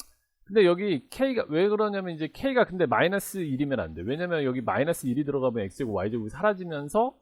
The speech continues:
일 차식이 돼버리거든요. 그러니까 뭔가 이렇게 일 차식이 돼버려. K가 마이너스 일이면. 그러면 이게 무슨 소리냐? 일 차, 엑스 와이로 된 일 차식은 직선의 방정식이거든. 그래서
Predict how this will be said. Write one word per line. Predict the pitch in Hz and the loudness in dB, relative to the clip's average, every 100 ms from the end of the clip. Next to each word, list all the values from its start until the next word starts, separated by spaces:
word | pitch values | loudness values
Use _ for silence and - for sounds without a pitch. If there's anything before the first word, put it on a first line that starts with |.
| _ | _
일 | - 135 180 | -4 -4 -4
차식이 | - 226 214 175 147 | 2 2 2 -2 0
돼버리거든요. | 117 101 92 85 85 110 | 0 0 -2 -6 -8 -8
그러니까 | 107 | -8
뭔가 | 104 143 135 | -6 -4 -4
이렇게 | 143 123 | -4 -4
일 | 110 | -4
차식이 | - 170 143 | -4 -8 -6
돼버려. | 110 90 147 135 92 | -6 -4 -2 -4 -4
K가 | - 135 | -6 -4
마이너스 | 101 87 92 90 - | -4 -4 -6 -10 -16
일이면. | 90 - - _ _ _ _ _ _ _ _ - | -18 -20 -20 _ _ _ _ _ _ _ _ -6
그러면 | 196 202 185 | -4 -2 -2
이게 | 160 | -4
무슨 | 135 156 180 | -6 -6 -6
소리냐? | 175 165 185 240 - _ _ _ _ _ _ | -6 -2 -2 -2 -4 _ _ _ _ _ _
일 | 139 170 | -8 -4
차, | - 165 | 0 0
엑스 | 135 - | 0 0
와이로 | 208 196 180 | 0 0 0
된 | 165 | 0
일 | 131 | 0
차식은 | - 175 165 131 | 0 -4 -4 -8
직선의 | - - 208 190 | -8 -2 0 2
방정식이거든. | 147 120 104 98 98 101 120 | 0 -2 -4 -6 -8 -6 -6
그래서 | 98 147 180 226 | -6 -2 0 0